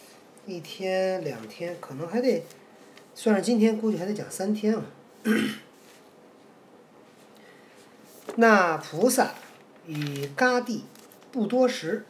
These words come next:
到了蛇盘山，却在那半空里留住祥云，低头观看。只见孙行者正在涧边叫骂，菩萨着嘎地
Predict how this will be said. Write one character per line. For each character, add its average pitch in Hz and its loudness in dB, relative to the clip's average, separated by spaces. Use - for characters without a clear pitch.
到 147 -2
了 110 -14
蛇 - -8
盘 151 -8
山， 190 -12
却 269 4
在 226 6
那 208 6
半 214 4
空 277 -2
里 131 -4
留 143 -6
住 - -6
祥 127 -6
云， 123 -10
低 233 -4
头 214 -8
观 190 -8
看。 160 -16
只 143 -6
见 156 4
孙 294 -2
行 220 2
者 110 -6
正 160 -2
在 131 -6
涧 160 -2
边 156 -6
叫 - -8
骂， - -12
菩 233 -2
萨 - 0
着 165 -4
嘎 254 -2
地 226 -10